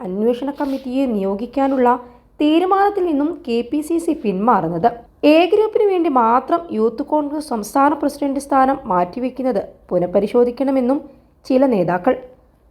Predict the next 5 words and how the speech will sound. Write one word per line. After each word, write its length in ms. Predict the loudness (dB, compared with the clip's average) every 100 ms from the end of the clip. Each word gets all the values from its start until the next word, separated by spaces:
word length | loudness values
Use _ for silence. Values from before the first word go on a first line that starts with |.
| _ _ 4
പാർട്ടിയുടെ 520 | 6 6 2 -2 0 2 2
ഔദ്യോഗിക 480 | 0 2 0 0 -2 2
WhatsApp 400 | 4 2 0 -8 -6
ഗ്രൂപ്പുകളിലെ 500 | -6 -4 -2 0 0 2
തർക്കവും 480 | 0 -2 -2 0 0